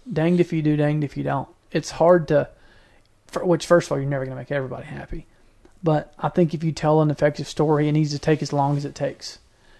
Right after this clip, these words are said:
You know, I was, I always, I was talking to somebody about this the other day. I was one of those guys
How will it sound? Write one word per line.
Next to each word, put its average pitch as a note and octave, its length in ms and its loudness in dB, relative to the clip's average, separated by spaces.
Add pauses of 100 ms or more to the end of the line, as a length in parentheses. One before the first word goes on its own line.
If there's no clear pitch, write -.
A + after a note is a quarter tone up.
You E3+ 120 -2
know, D3 40 2
I C#3+ 140 0
was, E3+ 400 4
I D3 80 -2
always, D#3+ 500 0 (140)
I D3+ 60 -6
was D3 160 -10
talking D3 280 -2
to C#3+ 60 -4
somebody C#3 280 -2
about C3+ 180 -2
this C#3+ 180 -4
the D3+ 80 0
other C3+ 140 -2
day. C#3 240 -2
I D3+ 140 0
was E3 520 0 (840)
one F3+ 180 8
of D#3+ 40 8
those D#3+ 220 4
guys D3 800 2